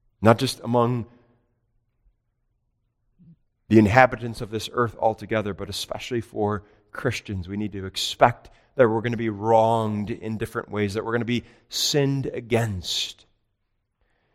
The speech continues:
But the comfort is the truth of God's justice. And that's what stands out here in this passage of Scripture.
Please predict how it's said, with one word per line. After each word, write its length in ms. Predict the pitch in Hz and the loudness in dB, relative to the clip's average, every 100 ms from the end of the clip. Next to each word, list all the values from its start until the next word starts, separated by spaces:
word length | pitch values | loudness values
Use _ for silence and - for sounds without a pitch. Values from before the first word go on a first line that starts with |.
| _ _ _ _ _ _ _ _ _ _ _ _ _ _ | _ _ _ _ _ _ _ _ _ _ _ _ _ _
But 120 | - | -12
the 80 | 107 | -2
comfort 400 | 147 135 98 87 | 0 0 -2 -6
is 540 | 87 87 104 - - - _ _ _ _ _ _ _ _ _ _ _ _ _ _ _ | -6 -8 -6 -8 -8 -14 _ _ _ _ _ _ _ _ _ _ _ _ _ _ _
the 80 | 90 | -10
truth 500 | - 139 139 135 - - | -4 0 0 -2 -12 -10
of 160 | 113 | -4
God's 560 | 117 110 110 101 - - _ | -2 0 0 -4 -10 -14 _
justice. 720 | - 71 78 - 78 - - - _ _ _ _ _ _ _ _ _ _ _ _ - _ _ _ - | -12 -12 -10 -14 -14 -14 -16 -18 _ _ _ _ _ _ _ _ _ _ _ _ -20 _ _ _ 2
And 80 | |
that's 160 | 117 127 | 4 4
what 80 | 147 | 0
stands 420 | - 135 135 117 | 2 4 4 6
out 260 | 120 117 104 | 4 4 2
here 440 | 101 95 98 107 - | -2 0 -4 -8 -4
in 220 | 110 110 | -4 -2
this 220 | 107 - | -4 -6
passage 460 | - 101 101 104 98 | -2 -2 -4 -10 -14
of 100 | - | -10
Scripture. 500 | - 92 - 78 | -6 -8 -8 -12